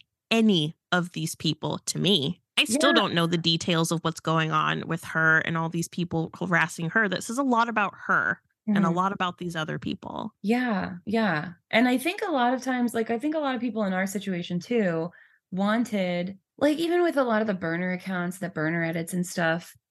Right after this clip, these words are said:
Speaker 2: And, and I remember thinking this, I think I said it at some point on here.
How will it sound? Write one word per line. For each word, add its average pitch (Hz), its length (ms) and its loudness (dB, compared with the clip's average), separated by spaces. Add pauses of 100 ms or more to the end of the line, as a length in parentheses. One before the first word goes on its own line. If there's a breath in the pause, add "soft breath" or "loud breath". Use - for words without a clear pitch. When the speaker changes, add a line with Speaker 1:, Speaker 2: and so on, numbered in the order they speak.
(320)
Speaker 2:
And, 202 160 4
and 208 200 2
I 214 60 4
remember 233 500 4
thinking 214 380 -2
this, 190 160 -2
I 190 80 -2
think 220 180 -2
I 202 100 0
said 170 220 -4
it 165 120 -4
at 165 100 -6
some 170 220 -2
point 160 200 -2
on 156 140 0
here. 151 340 -2